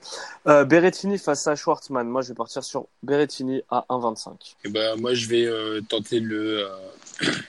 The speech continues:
Speaker 2: <clears throat> ah bah, il, il y a pas tout disponible. Donc, quand ce sera disponible, euh, le B T T S pour se couvrir. La cote de Schwartzmann à deux quatre-vingt-dix, il semble avoir retrouvé, euh, son service aujourd'hui contre Kupfer. Après, euh, Kupfer,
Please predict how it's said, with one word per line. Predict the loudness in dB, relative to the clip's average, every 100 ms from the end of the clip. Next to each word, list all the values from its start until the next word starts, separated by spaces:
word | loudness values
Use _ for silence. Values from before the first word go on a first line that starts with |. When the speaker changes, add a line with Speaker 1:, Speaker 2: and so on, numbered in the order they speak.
| -18 -20
Speaker 2:
<clears throat> | -14 -6
ah | -2
bah, | 2 2 0 -12 _ -20 -8
il, | -6
il | -6 -2
y | 0
a |
pas | 0 -2
tout | -2
disponible. | -2 -2 -2 -2 -2 -6 -10 -18 -16 -4
Donc, | 2
quand | 2
ce | 2
sera | 2 2
disponible, | 2 2 2 4 2 0 -4 -14 -20 -20 _ -6
euh, | -2 -2
le | 0 2
B | 2 2
T | 0
T | 2 2
S | 0
pour | -2 -2
se | -4
couvrir. | -2 -2 4 4 2 -6 -20 -4
La | 0 4
cote | 4 4
de | 2
Schwartzmann | 2 2 0 0 -2 -2
à |
deux | -4
quatre-vingt-dix, | -4 -4 -4 -6 -4 -2 2 2 4
il |
semble | 4 4 2
avoir | 0 0
retrouvé, | 0 -2 -2 -2 0
euh, | -2 -4 -2
son | -2 0
service | 2 2 2 -4 -6
aujourd'hui | -6 -6 -8 -12
contre | -14 -12 -6
Kupfer. | -4 -2 2 2 2
Après, | -2 -2 -2
euh, | -2 -6 -14 -20 -20 -20 _
Kupfer, | -6 -2 2